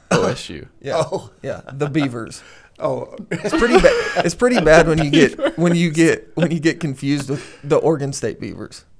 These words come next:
Speaker 2: So,
Speaker 3: <laughs> Yeah.
Speaker 2: just saying. I know
Speaker 3: There's
Speaker 2: there's
Speaker 3: orange in both, I think.
Speaker 2: This is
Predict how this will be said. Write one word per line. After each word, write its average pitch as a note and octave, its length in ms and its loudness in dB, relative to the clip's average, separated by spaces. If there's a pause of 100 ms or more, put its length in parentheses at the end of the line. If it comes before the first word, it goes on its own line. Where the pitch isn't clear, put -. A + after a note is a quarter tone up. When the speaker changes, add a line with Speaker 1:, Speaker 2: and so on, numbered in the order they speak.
(140)
Speaker 2:
So, F#3+ 80 -2
Speaker 3:
<laughs> D#3+ 120 -4
Yeah. D3 100 -10 (460)
Speaker 2:
just C#3 180 -10
saying. C3 220 -4 (260)
I A#2+ 380 -2
know F3 80 6
Speaker 3:
There's F3 100 8
Speaker 2:
there's E3 140 4
Speaker 3:
orange E3+ 320 2
in C3 100 -4
both, C3+ 540 -2
I - 120 -6
think. G2 300 -8
Speaker 2:
This F3 220 2
is F3 140 0